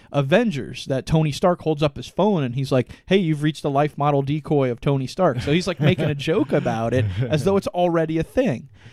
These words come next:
Speaker 2: Yeah.
Speaker 1: But, uh, you know, as the show progresses and it turns out that the Koenig brothers were technicians who worked on the original L M D program, like, decades ago,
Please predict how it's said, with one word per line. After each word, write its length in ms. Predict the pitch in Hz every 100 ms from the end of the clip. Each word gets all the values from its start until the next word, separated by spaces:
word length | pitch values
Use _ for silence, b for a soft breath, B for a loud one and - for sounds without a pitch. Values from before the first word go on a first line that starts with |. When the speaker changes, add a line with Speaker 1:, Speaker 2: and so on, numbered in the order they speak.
| B -
Speaker 2:
Yeah. 100 | 107
Speaker 1:
But, 240 | 135 -
uh, 120 | 139
you 140 | 131 147
know, 100 | 143
as 220 | 139 143
the 60 | 139
show 220 | 190 185
progresses 720 | - 151 156 190 - 156 139
and 100 | 135
it 80 | -
turns 240 | 165 160
out 140 | 151
that 100 | 143
the 80 | 135
Koenig 380 | - 156 165 156
brothers 340 | 143 135 127
were 120 | 139 139
technicians 800 | - 147 143 185 214 170 151 - B -
who 100 | 156
worked 320 | 143 202 -
on 80 | 175
the 100 | 156
original 460 | 135 254 233 208 -
L 180 | 156 151
M 100 | 139
D 160 | 143
program, 580 | 139 - 151 139 135 135
like, 340 | 131 127 143 139
decades 500 | 165 233 156 131 127
ago, 320 | 123 120